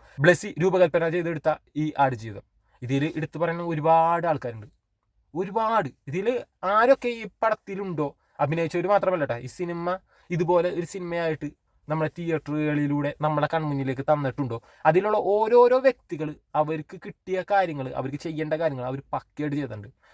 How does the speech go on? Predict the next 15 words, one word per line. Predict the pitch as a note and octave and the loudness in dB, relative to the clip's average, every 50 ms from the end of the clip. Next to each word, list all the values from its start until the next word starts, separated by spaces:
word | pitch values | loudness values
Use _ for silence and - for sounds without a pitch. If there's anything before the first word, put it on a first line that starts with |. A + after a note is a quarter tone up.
| _ - | _ -6
അത് | G#2 G2+ G#2 | -4 -2 -2
ഈ | A#2+ C3 C#3+ D3+ | 0 0 2 2
റഹ്മാന്റെ | D3+ C3+ C#3 C3+ C3+ C3 C3 B2+ B2 A#2+ C3+ C3+ C#3+ - _ _ _ _ _ _ _ _ - - | 2 0 0 -2 0 0 0 0 0 0 -2 -2 -2 -4 _ _ _ _ _ _ _ _ -6 -2
മ്യൂസിക് | C#3 D#3 D#3 D3 - - - - - D#3 | 0 0 2 0 -2 -4 -4 2 4 4
ആണെങ്കിലും | D3 D3 C#3+ C#3 B2+ B2 B2 B2 B2 B2 A#2+ | 4 4 2 0 -2 -6 -6 -6 -6 -6 -6
അല്ലെങ്കിൽ | A#2+ B2 B2+ B2 C3 | -4 -4 -4 -2 -2
ആ | C3 C3 - | -2 -2 -2
സോങ് | - C#3 C#3 C3+ C3+ C3 C3 C#3 C#3 | -2 -2 0 0 0 0 0 -2 -2
ആണെങ്കിലും, | C#3 C3 B2 A#2+ A#2+ - - | -2 -2 -4 -8 -10 -8 -8
അതിൽ | C3 C#3 D#3 | -4 -2 0
ആ | F3 F3 - | 0 0 0
പെരിയോനെ | - F#3+ F3 F#3 F#3 F3+ E3 E3 | -2 -4 -2 0 2 2 2 0
എന്നുള്ളൊക്കെ | E3 E3 D#3+ D#3+ D#3 D#3 - | -2 -2 -2 -2 -4 -4 -2
സോങ് | F#3+ F3+ E3+ D3+ D3 C#3 | 0 2 2 2 0 -4
ഉണ്ട്. | A2 G#2+ | -6 -8